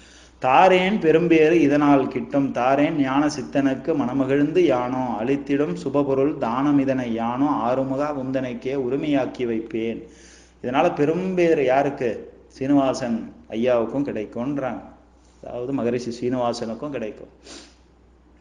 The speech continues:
ஞான சித்தனுக்கு இது நான் தாயை மனமுவந்து பெற்று தருகின்ற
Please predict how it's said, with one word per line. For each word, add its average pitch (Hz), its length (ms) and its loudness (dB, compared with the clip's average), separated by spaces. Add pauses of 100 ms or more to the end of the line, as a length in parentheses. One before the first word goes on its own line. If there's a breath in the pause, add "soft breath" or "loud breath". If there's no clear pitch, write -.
(160)
ஞான 139 320 0
சித்தனுக்கு 151 500 0
இது 156 260 2
நான் 127 360 -2
தாயை 135 460 4
மனமுவந்து 143 680 2
பெற்று 147 300 0
தருகின்ற 127 760 0